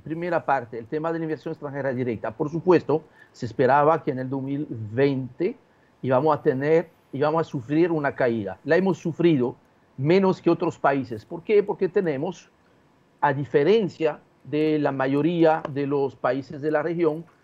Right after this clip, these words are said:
tenemos una economía mucho más diversificada de lo que inclusive nosotros estábamos pensando. Porque el mismo turismo tan diversificado, las mismas zonas francas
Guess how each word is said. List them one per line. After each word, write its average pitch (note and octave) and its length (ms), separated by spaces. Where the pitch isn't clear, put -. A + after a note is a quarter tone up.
tenemos D#3 380
una D#3+ 100
economía D3+ 520
mucho F#3 420
más D3+ 320
diversificada A#2+ 1000
de C#3 160
lo D3+ 180
que D#3 300
inclusive D#3+ 640
nosotros D#3+ 500
estábamos C#3 420
pensando. C3+ 520
Porque D#3 200
el D#3+ 80
mismo F#3+ 260
turismo E3+ 720
tan C#3+ 120
diversificado, D#3 920
las D#3 180
mismas E3+ 300
zonas E3 320
francas D#3+ 500